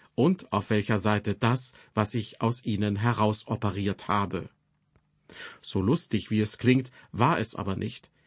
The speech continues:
Es handelte sich um eine große und schwere Operation. Natürlich schnitt der Arzt nicht deshalb so viel heraus, weil er wütend auf mich war. Es war keine Strafe,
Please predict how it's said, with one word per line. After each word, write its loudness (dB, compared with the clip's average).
Es 2
handelte 0
sich -2
um 0
eine 0
große 0
und -6
schwere -2
Operation. -2
Natürlich 2
schnitt 0
der 0
Arzt -2
nicht -6
deshalb 0
so -2
viel -2
heraus, 2
weil 0
er 0
wütend -2
auf -2
mich -4
war. -4
Es 2
war 2
keine -2
Strafe, 0